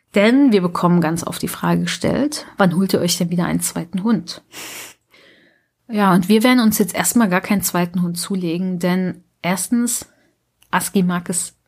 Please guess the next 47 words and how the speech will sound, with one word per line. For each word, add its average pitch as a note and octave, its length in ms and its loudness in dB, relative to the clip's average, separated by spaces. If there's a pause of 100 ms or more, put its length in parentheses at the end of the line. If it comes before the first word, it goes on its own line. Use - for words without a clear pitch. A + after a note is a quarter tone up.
sehr G3+ 240 0
gern F#3+ 260 2
mit G3+ 140 -6
uns G#3+ 180 -4
allein. A3+ 340 -2 (840)
Wir A3 220 4
mögen F#3+ 320 4
das F3 240 0
mit F#3 240 -2
einem F#3 260 -2
Hund G3 200 -2
sehr, F3+ 180 -2
sehr F3+ 120 -2
gern. G#3 500 0
Wir F#3 120 0
wissen G#3+ 220 0
ja, F3+ 120 0
wie F3 40 0
es F3 120 -4
mit F3 160 -12
drei A#3+ 160 0
Hunden A3 280 0
ist, - 240 -8
mit F3 100 -12
zwei G3+ 260 -4
und F3+ 120 -8 (240)
jetzt - 160 -16
auch F3 60 -10
mit E3+ 200 -8
einem A3+ 200 2
Hund. A#3 180 0 (300)
Es - 180 -4
ist - 180 0
alles C4 320 2
wirklich A#3+ 380 0
sehr, G#3+ 160 4
sehr G3 180 0
easy G3+ 360 2
in G3 80 -4
unserem F3+ 320 -6
Alltag G#3 500 -4
und G#3 80 0
das G3+ 180 -6
wollen G3+ 140 0
wir F#3+ 80 -2
erstmal F#3 260 -8
beibehalten. F3+ 920 -6